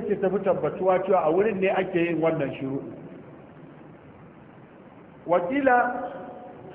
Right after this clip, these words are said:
a wani zance aka ce, "Bal sattatani ghayra al-ula." Wato waɗannan shiru guda biyu banda na farko, "Wa zahiru annahuma isnatani faqat." Abin da ya fi bayyana,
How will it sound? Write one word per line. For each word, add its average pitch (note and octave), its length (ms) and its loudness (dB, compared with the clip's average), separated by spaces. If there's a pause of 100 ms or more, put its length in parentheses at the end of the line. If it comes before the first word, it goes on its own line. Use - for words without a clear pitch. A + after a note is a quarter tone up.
(520)
a - 100 2
wani B3 160 0
zance B3 260 2
aka A3+ 280 4
ce, A3+ 100 6
"Bal B3 300 4
sattatani A#3 680 4
ghayra A3 240 8
al-ula." F3+ 540 2 (800)
Wato E3 340 2
waɗannan A3+ 840 4
shiru A#3 340 0
guda G#3 340 6
biyu A3+ 420 0 (520)
banda G#3+ 320 4
na E3+ 120 2
farko, E3 520 2 (260)
"Wa D#3 140 4 (180)
zahiru G#3+ 560 6
annahuma G3 920 2
isnatani F#3+ 720 0
faqat." - 360 -6 (720)
Abin A#3 240 2
da B3 80 6
ya A3+ 40 10 (100)
fi A3+ 60 0
bayyana, G3 520 4